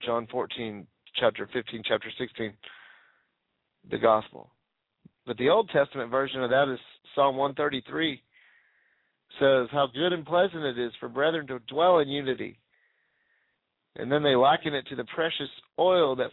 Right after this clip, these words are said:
flows down, uh, from the head of Aaron, down the beard, down the skirt, all the way down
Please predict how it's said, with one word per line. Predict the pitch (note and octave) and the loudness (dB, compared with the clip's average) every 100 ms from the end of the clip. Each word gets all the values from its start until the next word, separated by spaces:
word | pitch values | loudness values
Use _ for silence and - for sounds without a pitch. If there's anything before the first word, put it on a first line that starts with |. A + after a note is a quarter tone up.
| - | 0
flows | D#3+ D#3+ D#3 B2+ | 4 4 4 2
down, | D3+ D#3 D#3 C3 - - _ _ _ _ _ | 4 6 4 0 -20 -20 _ _ _ _ _
uh, | B2+ C3 B2+ - B2 - - | 2 4 4 0 -12 -16 -2
from | D3+ | 0
the | C#3 | 2
head | C#3+ E3 E3+ | 2 4 6
of | D#3+ | 4
Aaron, | D3 E3+ D#3+ | 4 2 2
down | D3+ D#3+ D#3+ | 2 2 2
the | |
beard, | C3+ D3+ E3 D3+ | -2 -2 0 2
down | D#3+ E3 | 2 2
the | D#3+ - | 0 -8
skirt, | E3+ E3+ A#2 | 0 2 4
all | C#3+ | 4
the | D#3 | 4
way | D#3 | 0
down | D3+ D#3+ D3+ | 2 2 0